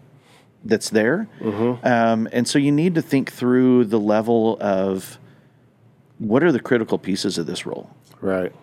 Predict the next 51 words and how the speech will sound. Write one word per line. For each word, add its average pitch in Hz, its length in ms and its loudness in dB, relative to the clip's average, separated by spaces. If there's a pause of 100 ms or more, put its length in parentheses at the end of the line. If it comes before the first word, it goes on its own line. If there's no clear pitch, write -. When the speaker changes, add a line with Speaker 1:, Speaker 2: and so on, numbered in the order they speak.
(300)
Speaker 1:
You 117 120 0
know, 95 200 2
if, - 320 -4
if - 200 -6
you've - 160 6
got 135 200 2
three 123 220 0
core 117 260 2
values 104 640 -2 (380)
Speaker 2:
Mm-hmm. 92 320 -4
Speaker 1:
of 104 260 2
your 101 120 0
company, 127 500 -2 (420)
if - 180 -2
you 143 120 8
just 135 320 0
dump 120 320 2
and 104 120 -2
say, 104 320 2 (240)
"Hey, 120 140 4
here's 127 240 4
our 107 80 4
three 117 180 0
core 101 200 2
values. 131 480 0 (520)
Now 107 300 4
go 120 240 2
and 113 140 4
make 110 140 0
this - 180 -2
role 98 180 2
your 90 160 -2
own." 175 400 0
Speaker 2:
Mm-hmm. 117 300 -6 (340)
Speaker 1:
And 123 140 2
they 135 80 6
don't 151 200 0
see 156 360 -2
you 165 180 4
living 131 380 2
out 127 160 0
the - 80 -6
core 175 180 2
values 180 480 2
and 110 140 0
how 110 100 0
you 110 180 2
do 113 160 2
your 98 200 2
role. 170 400 2 (320)
Speaker 2:
Right. 92 320 -6